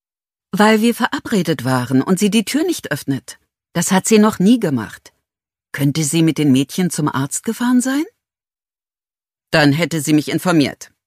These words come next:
Aber mach dir nicht so viele Gedanken. Es wird wahrscheinlich einen ganz banalen Grund für ihr Fortbleiben geben.“ „Dass du so ruhig bleiben kannst“, wunderte sich Finna.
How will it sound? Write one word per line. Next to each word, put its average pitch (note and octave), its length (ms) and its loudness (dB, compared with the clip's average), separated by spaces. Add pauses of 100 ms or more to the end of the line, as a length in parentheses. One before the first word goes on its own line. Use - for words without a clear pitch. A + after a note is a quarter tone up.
(680)
Aber G#3+ 380 4 (480)
mach F3 160 0
dir E3 140 2
nicht D3 200 2
so C3+ 100 -2
viele C#3 280 2
Gedanken. B2 560 -2
Es F3+ 220 -2
wird G3+ 160 0
wahrscheinlich D3 520 0
einen B2+ 280 0
ganz E3 280 -2
banalen C3 460 0
Grund C#3+ 320 0
für - 120 -8
ihr G#2 140 -4
Fortbleiben A#2 580 0
geben.“ A2+ 360 -8 (800)
„Dass G#3+ 240 0
du C4 100 0
so A3+ 180 4
ruhig F#3+ 400 -2
bleiben C3+ 360 -2
kannst“, C#3 560 -6 (560)
wunderte B2+ 480 2
sich - 240 -8
Finna. B2 380 -4